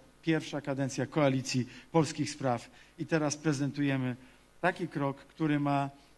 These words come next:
szansę doprowadzić do znakomitego rozwoju gospodarczego, który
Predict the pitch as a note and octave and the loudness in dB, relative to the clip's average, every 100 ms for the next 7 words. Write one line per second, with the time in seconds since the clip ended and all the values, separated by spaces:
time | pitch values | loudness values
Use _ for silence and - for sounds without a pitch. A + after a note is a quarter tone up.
0 | - - F3 F3+ E3 D3 D3 D3+ D#3 C#3+ | -12 -4 -4 -2 -4 -4 -4 -4 -4 -2
1 | E3 D#3+ D3 C#3+ D3+ D3 C#3+ - - - | -2 -2 -6 -4 0 -2 -4 -20 -20 -20
2 | - _ - C3+ E3 E3 D#3+ D#3+ F3 D#3+ | -20 _ -8 0 0 0 0 0 0 2
3 | D#3 D3 C#3 E3+ D#3 D#3+ D3 D#3 C#3+ C#3+ | 2 0 2 2 2 0 -2 -4 -4 -2
4 | D#3 C#3 C3+ - - - - - D#3+ C#3+ | -4 -2 -4 -6 -20 -20 -20 -6 0 2
5 | C#3 | 0